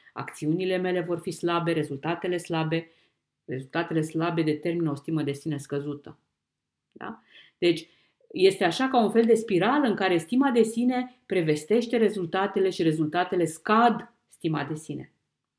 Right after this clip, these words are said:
Este o spirală ca-, din care noi, în care noi ne adâncim,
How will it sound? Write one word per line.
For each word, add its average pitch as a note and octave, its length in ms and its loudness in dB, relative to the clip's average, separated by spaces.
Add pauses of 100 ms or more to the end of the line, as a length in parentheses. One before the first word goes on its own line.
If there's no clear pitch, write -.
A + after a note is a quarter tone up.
(1300)
Este E3+ 240 -2
o E3+ 40 4
spirală G3 560 2
ca-, - 180 -8
din G3 160 -6
care G3 300 0
noi, A3+ 340 0 (140)
în F3+ 100 -8
care F3+ 260 2
noi A3 160 4
ne G3+ 240 2 (220)
adâncim, E3+ 1000 0